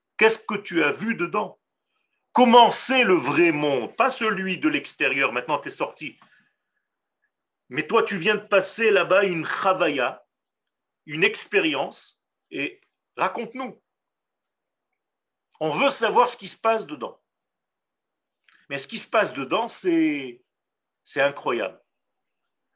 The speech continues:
C'est une connaissance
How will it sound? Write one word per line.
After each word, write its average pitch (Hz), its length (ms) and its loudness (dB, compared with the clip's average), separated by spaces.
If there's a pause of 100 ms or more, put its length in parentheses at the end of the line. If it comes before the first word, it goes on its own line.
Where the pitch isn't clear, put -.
(160)
C'est 143 920 -2 (1300)
une 170 300 -6
connaissance 196 960 0